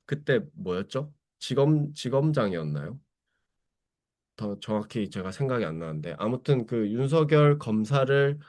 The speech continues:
잘라내기 위해서 여러 약을 치죠. 약을 치는데 오히려 사람들이 만-,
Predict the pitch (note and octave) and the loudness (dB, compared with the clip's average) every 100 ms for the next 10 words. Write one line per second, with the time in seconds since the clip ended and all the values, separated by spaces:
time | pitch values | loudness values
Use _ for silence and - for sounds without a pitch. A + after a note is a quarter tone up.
0 | - _ _ _ _ D#3 E3+ E3+ D3 A#2 | -20 _ _ _ _ 6 6 8 6 4
1 | G#2+ A#2 G2+ F#2+ G2 B2 D#3 F#3+ - _ | 0 0 0 0 0 2 2 0 -8 _
2 | _ _ _ _ _ _ - G#2 G#2+ A#2 | _ _ _ _ _ _ -2 2 4 4
3 | C#3 E3 D#3+ D3+ - - G#2+ A2+ D#3 D3+ | 6 8 6 4 -2 -4 -2 2 2 0
4 | - C3 G2+ G2 D#2+ - _ - G#2+ C3 | -2 0 2 0 -6 -18 _ -2 0 2
5 | D3+ D3 D#3+ D#3+ D3 D#3 D#3 D3 D3 E3 | 0 0 0 2 4 2 2 0 2 4
6 | D3 D3 C#3+ D3 D3+ C#3+ F2+ E2 E2+ | 2 2 2 2 0 0 -2 -4 -8